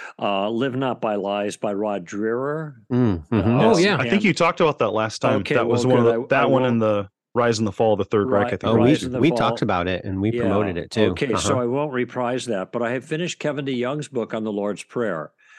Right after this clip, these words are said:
Speaker 1: Now,
Speaker 2: Oh,
Speaker 1: I really
Speaker 2: yeah.
Speaker 1: like Kevin DeYoung a lot. I've had him on the air a number of times. I, I have never met him, but we've had interactions as colleagues. And, uh, he, he's written quite a few smaller books, so they're very handy,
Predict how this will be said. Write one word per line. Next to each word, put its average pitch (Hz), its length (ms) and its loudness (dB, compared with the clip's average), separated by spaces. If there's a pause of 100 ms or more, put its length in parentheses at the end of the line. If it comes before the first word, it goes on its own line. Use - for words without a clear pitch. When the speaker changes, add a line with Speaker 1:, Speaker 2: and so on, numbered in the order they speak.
(300)
Speaker 1:
Now, 123 220 -4
Speaker 2:
Oh, 151 60 -4
Speaker 1:
I 165 100 0
really 156 380 0
Speaker 2:
yeah. 131 80 -2
Speaker 1:
like 123 160 -4
Kevin 123 260 -4
DeYoung 110 340 -4
a 104 60 -6
lot. 98 480 -4
I've 95 140 -8
had 131 100 -4
him 120 100 -6
on 117 80 -4
the 107 140 -2
air 104 160 -2
a 101 40 -4
number 107 220 -4
of 95 80 -4
times. 98 460 -4
I, 104 220 -4
I 92 60 -4
have 123 200 -4
never 143 300 -4
met 113 240 -4
him, 92 240 -6
but 104 160 -4
we've 104 160 -4
had 110 160 -4
interactions 104 680 -4
as 87 140 -8
colleagues. 104 500 -8 (480)
And, 113 340 -2
uh, 107 140 0
he, 143 480 -6
he's 143 180 -4
written 151 220 -4
quite 156 220 -6
a 143 40 -6
few 139 680 -6
smaller 131 580 -6
books, - 640 -8 (320)
so 160 180 -4
they're 139 100 -4
very 139 260 -4
handy, 113 640 -6